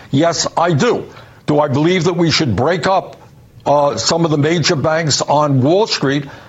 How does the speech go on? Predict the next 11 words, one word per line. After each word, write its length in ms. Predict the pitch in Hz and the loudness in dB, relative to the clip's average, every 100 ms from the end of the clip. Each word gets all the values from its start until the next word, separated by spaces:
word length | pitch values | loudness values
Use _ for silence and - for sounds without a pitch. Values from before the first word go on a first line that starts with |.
| - | -8
and 180 | 143 143 | -4 -2
support 500 | - 143 - 170 165 | -2 -4 0 0 0
credit 380 | 147 156 180 185 | -2 0 0 0
unions, 600 | 175 180 180 185 151 - - - | 0 2 2 0 0 -4 -10 -8
uh, 160 | - 143 | -4 -2
and 160 | 147 147 | -2 -2
community 480 | 147 147 175 175 165 | 0 0 0 0 0
banks? 420 | 175 175 143 - - - | 0 -2 -4 -6 -8 -2
Yes, 340 | 143 160 - - | 0 0 -2 -2
I 200 | 143 147 | 0 0
do. 380 | 113 151 139 | 0 0 -2